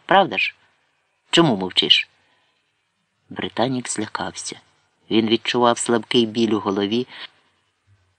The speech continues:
неначе перед нападом, коли серце рветься і паморочиться голова. Увесь блідий, він промовисто мовчав, заворожено втупившись у Нерона.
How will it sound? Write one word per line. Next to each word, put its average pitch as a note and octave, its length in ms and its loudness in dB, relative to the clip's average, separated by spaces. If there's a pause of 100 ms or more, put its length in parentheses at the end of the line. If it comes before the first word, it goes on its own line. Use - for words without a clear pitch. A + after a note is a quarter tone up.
(920)
неначе D#3 380 2
перед D3 300 2
нападом, D3+ 560 0
коли C3+ 240 2
серце - 480 -2
рветься C#3 520 0
і B2+ 60 6
паморочиться C3+ 880 0
голова. A#2 460 0
Увесь C3 280 0
блідий, C3+ 480 0
він B2+ 180 0
промовисто D3 600 2
мовчав, C#3+ 540 4
заворожено C3 640 4
втупившись C3+ 720 0
у C3 40 -2
Нерона. A#2+ 460 0